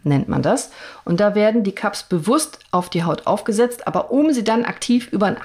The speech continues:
Hautareal drüber zu bewegen. Das kannst du in kreisenden Bewegungen machen, in anderen Bewegungen, bestimmten Meridianen entlang, an Muskelgruppen entlang, auf Faszien, also wie du möchtest. Und da ist eben von Anfang an die Idee,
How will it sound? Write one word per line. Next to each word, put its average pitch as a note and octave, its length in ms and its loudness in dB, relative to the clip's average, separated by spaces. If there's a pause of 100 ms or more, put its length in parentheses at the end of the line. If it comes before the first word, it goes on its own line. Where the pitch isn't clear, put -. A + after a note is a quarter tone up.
(120)
Hautareal F#3 720 0
drüber F#3+ 440 4
zu - 120 -6
bewegen. C3+ 460 -2 (320)
Das - 140 -10
kannst D#3 200 -2
du D3 40 -2
in C3+ 60 -2
kreisenden F#3+ 520 2
Bewegungen D#3+ 540 2
machen, C#3+ 400 0
in C3+ 180 0
anderen D#3+ 420 0
Bewegungen, D3+ 680 2
bestimmten D3 440 -2
Meridianen F3 680 2
entlang, D3 560 0 (100)
an G3+ 140 4
Muskelgruppen G#3 640 2
entlang, D3 500 0
auf G#3+ 180 0
Faszien, D3+ 720 -2
also D#3+ 320 0 (680)
wie G3+ 220 2
du A#3 80 4
möchtest. A3+ 540 0
Und G3+ 440 0
da G3 140 2
ist G#3+ 100 -4
eben G3+ 200 2
von F#3 140 0
Anfang F3 320 0
an E3+ 200 0
die E3 120 -8
Idee, G3+ 600 2